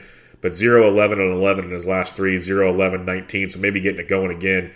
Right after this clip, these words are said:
Kind of a boomer bust type guy, but against Steven Matz, Matz can help you get right. He's forty-two hundred bucks. Good matchup there.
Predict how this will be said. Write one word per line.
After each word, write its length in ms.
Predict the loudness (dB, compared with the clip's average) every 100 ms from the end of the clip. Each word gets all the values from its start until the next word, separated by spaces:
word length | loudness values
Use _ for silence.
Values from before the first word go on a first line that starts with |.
| -20 -20 _
Kind 140 | -4 -2
of 60 | -2
a 60 |
boomer 220 | 0 0 0
bust 280 | 0 0 0
type 200 | -2 0
guy, 240 | 0 2
but 80 | 0
against 220 | -4 -6
Steven 280 | -8 -6 -2
Matz, 480 | 0 0 -2 -10 -16 -20 _ _
Matz 240 | -2 -2 -2
can 100 | -2
help 220 | 0 -2
you 80 | -4
get 160 | -4
right. 340 | 0 0 -2 -6
He's 140 | -10
forty-two 380 | -2 -2 -2 -4
hundred 200 | -6 -2
bucks. 320 | -2 -2 -6
Good 220 | -6 -4
matchup 380 | -4 -6 -8 -2
there. 360 | 2 2 0